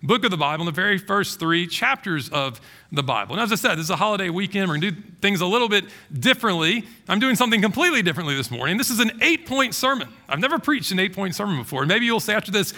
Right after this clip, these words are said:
"Please never do it again," right? Uh, but, I, I, you know, we finished on time in the first service, so just rest assured that, that this is not gonna be eight long points. This is eight short points, right? And, and I put them for you there in the bulletin,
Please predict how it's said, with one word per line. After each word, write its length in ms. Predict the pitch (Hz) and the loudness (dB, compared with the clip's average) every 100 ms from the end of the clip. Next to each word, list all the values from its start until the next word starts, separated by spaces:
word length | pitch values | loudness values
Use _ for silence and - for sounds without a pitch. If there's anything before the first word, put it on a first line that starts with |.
| - | -12
"Please 320 | - 180 165 | 0 2 4
never 160 | 214 208 | 2 2
do 140 | 220 | 0
it 80 | 226 | 0
again," 340 | 226 277 151 - - - - | -2 -4 -6 -14 -20 -16 -6
right? 240 | 165 233 - - - - | -6 -6 -14 -20 -16 -6
Uh, 240 | 180 151 165 | -2 -2 -4
but, 260 | 135 233 226 - - - _ - - - - | 0 0 0 -16 -20 -20 _ -18 -16 -6 -2
I, 40 | |
I, 480 | - - 113 - - | -2 -2 -2 -6 -4
you 120 | 240 | 0
know, 120 | 208 107 110 - - | 0 -2 -8 -14 0
we 100 | 208 277 | 2 4
finished 420 | 359 392 240 247 | 2 2 2 0
on 120 | 233 | 0
time 360 | - 262 151 151 | 0 -2 -2 -2
in 60 | |
the 60 | 156 | -4
first 280 | 196 165 175 | -4 -2 -2
service, 320 | 117 - - | -6 -8 -6
so 260 | 160 147 | -2 -2
just 300 | 143 156 - - | -2 -8 -10 -2
rest 300 | 143 220 - | 0 0 -2
assured 440 | 196 185 165 117 | -2 0 -2 -2
that, 180 | 131 147 | -4 -2
that 220 | 151 160 | -2 -2
this 160 | 165 214 | -2 0
is 240 | 202 143 - - | -2 -4 -6 2
not 300 | 170 311 254 | 4 4 2
gonna 160 | 233 | 2
be 320 | 208 214 190 - - 202 | 4 4 2 -2 0 2
eight 240 | 240 202 | 2 2
long 320 | 175 285 240 | 2 2 2
points. 280 | 156 147 170 | 0 -2 0
This 120 | 320 | 0
is 60 | 254 | 2
eight 220 | 220 214 | 0 0
short 300 | - 196 151 | -2 -2 -2
points, 340 | - 107 - | -8 -16 -2
right? 160 | 156 202 | 0 2
And, 140 | 202 - - | 0 -2 0
and 100 | 185 | 0
I 40 | |
put 220 | - 330 | 2 0
them 140 | 285 214 | 2 2
for 180 | 220 220 | 2 2
you 140 | 196 | 4
there 220 | 196 220 | 2 2
in 60 | 180 | 0
the 60 | |
bulletin, 480 | 139 208 254 269 262 | 0 0 0 0 -4